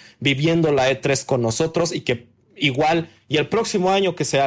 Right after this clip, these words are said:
pueda hacer presencial, pues que sea aún más chingón.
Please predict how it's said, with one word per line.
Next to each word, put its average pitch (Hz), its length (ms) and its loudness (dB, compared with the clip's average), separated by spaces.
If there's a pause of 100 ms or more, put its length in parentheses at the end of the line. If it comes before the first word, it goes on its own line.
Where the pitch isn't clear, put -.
(120)
pueda 175 260 2
hacer 147 300 -2
presencial, 143 560 -2
pues 117 180 -6
que 120 100 -8
sea 147 300 0
aún 147 260 2
más 139 180 0
chingón. 190 420 -2